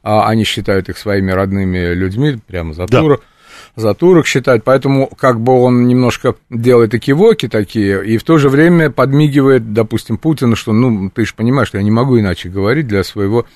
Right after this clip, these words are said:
Speaker 1: э, электората, если он скажет, что: "Не, мы к Крыму никакого отношения
Speaker 2: Нет,
Speaker 1: не
Speaker 2: подождите,
Speaker 1: имеем".
Speaker 2: если он одной стороне подмигивает, он и другой стороне подмигивает.
Speaker 1: Да, да, да.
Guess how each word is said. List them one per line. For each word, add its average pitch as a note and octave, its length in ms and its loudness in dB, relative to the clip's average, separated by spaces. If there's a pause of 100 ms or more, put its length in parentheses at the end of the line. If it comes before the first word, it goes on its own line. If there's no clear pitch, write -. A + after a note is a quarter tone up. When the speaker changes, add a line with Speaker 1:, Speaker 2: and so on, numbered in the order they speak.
(180)
Speaker 1:
э, G#2 580 2
электората, G#2+ 640 0
если F#2+ 240 -6
он G2+ 80 -2
скажет, F2+ 320 -6
что: - 140 -12
"Не, C3+ 180 2
мы A2+ 160 2
к - 80 -12
Крыму A2+ 240 0
никакого G2+ 400 -4
отношения G2 360 -2
Speaker 2:
Нет, G2 40 -2
Speaker 1:
не G2+ 60 0
Speaker 2:
подождите, B2 360 2
Speaker 1:
имеем". B2+ 80 0
Speaker 2:
если C#3+ 200 0
он D3+ 100 4
одной D3 240 2
стороне C#3 360 2
подмигивает, B2 520 2
он B2 140 4
и - 20 0
другой E3 300 2
стороне G2 400 -2
подмигивает. D3+ 520 -2
Speaker 1:
Да, F3 140 -2
да, D#3+ 200 -8
да. E3+ 120 -14